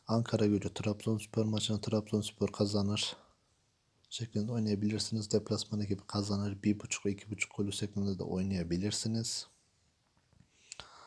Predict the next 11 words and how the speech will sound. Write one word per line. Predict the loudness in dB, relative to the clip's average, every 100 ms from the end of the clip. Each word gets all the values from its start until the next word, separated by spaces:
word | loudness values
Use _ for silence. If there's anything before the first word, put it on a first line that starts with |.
| -20 -20 -20 -20 _ 6
Darmstadt | 6 6 2 4 2 4
doksan | 0 2 -2
sekiz | 0 0 0
maçın | -2 -2 -2
Almanya | -2 0 2 2 2
Ligi'nden | 0 0 -2
iki | -2 -2 -4
buçuk | -4 -4
üste | -2 -2
taşınmasını | 0 0 0 -2 -2 2 4
bekliyorum. | 4 2 2 2 0